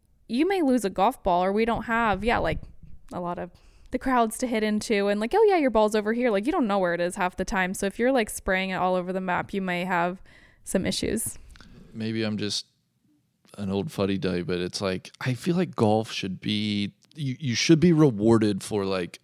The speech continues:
Speaker 2: center striking the golf ball. That, that feels like an inherent skill that should have a premium within the game. So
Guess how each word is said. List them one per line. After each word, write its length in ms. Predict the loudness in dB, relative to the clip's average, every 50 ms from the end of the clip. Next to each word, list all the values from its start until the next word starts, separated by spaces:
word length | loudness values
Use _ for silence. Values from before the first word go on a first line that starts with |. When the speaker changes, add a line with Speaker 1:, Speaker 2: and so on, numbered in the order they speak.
| _
Speaker 2:
center 500 | -10 -8 -4 -2 -2 0 0 0 0 -2
striking 840 | -2 -4 -6 -6 -4 -4 -4 -6 -6 -8 -10 -8 -10 -10 -12 -14 -18 _ -14
the 80 | -14 -8
golf 340 | -4 -4 -2 -2 -4 -8
ball. 400 | -12 -12 -12 -12 -12 -14 -18 _ _ -8
That, 180 | -6 -6 -4
that 220 | -4 -4 -6 -4 -2
feels 200 | -2 -2 0 2
like 280 | 0 0 0 -2 -8 -14 -20 -20 -20 -20 _ _ _
an 100 | -6 -2
inherent 720 | -2 -2 -2 -2 -2 -2 0 2 2 2 0 0 -4 -8 _ _ _ _ _ _ _ _ _ _ _
skill 720 | -6 -2 0 0 0 -2 -2 -2 -2 0 0 0 -2 -4
that 200 | -6 -6 -6 -6
should 360 | -6 -6 -6 -6 -6 -6 -8 -10
have 220 | -12 -12 -10 -10
a 140 | -10 -10 -12 -14 -16 -20 -20 _ _ _ _
premium 840 | -4 -2 0 0 -2 -2 -4 -6 -8 -10 -12 -12 -12 -14 -14 -16 -12
within 320 | -8 -6 -6 -4 -4 -4 -4
the 100 | -6 -6
game. 360 | -8 -8 -8 -8 -10 -14 -18 _ _ _ -14
So 420 | -8 -4 -2 -2 0 -2 -4 -6